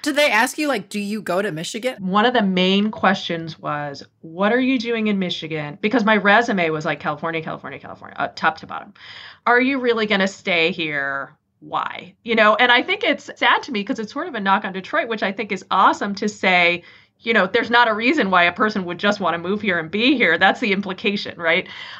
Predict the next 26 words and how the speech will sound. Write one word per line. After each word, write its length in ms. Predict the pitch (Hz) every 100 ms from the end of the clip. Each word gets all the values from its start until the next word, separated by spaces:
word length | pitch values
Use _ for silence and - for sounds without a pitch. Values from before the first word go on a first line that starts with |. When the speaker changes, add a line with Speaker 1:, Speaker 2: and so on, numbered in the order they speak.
| -
Speaker 2:
But 260 | 196 190 -
in 180 | 214 -
every 300 | 220 220 220
single 400 | 202 226 220 220
interview, 400 | 185 165 160 151
I 120 | - 170
had 220 | 170 147
to 100 | 156
say, 580 | - 139 135 - - -
you 100 | 196
know, 140 | 156 -
"My 60 |
husband 380 | 156 160 156 170
is 100 | 190
from 160 | - 220
Michigan. 720 | 202 - 190 185 180 180 175
We're 140 | 147
here 180 | 147 170
permanently. 1400 | 180 - 185 185 180 - 175 180 175 175 170 170 165 165 - -
Yes, 300 | 147 156 -
I'm 460 | 170 170 165 165 -
<laughs> 200 | 202 214
interviewing 680 | 285 240 285 339 254 240 254
here 280 | 269 262 254
on 180 | 233 247
purpose. 720 | - 240 240 226 247 - -